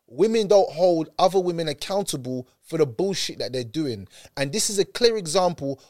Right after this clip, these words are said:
of a friend not doing their due diligence to save a life.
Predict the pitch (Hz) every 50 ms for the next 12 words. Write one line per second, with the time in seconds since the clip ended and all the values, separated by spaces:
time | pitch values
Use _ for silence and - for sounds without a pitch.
0 | _ _ - 156 147 156 - - - - 208 202 180 175 180 220 - - - _
1 | _ _ _ - 135 160 202 233 - 165 139 214 214 202 185 175 180 170 147 123
2 | 160 214 196 151 156 202 196 175 139 139 143 131 117 - - _ _ - 156 147
3 | - - 185 180 165 131 151 147 151 151 139 110 95 - - - -